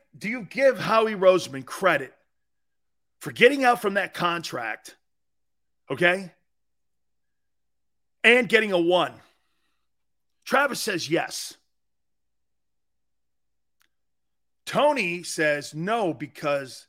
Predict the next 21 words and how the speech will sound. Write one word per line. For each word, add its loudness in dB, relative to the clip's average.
he -12
was -8
just -10
digging -8
out -2
of -8
his -14
own -12
hole. -10
Rico, -4
I'm -4
gonna -6
show -4
you -8
something -8
on -8
what -6
Tony -8
just -10
said -4
here. -18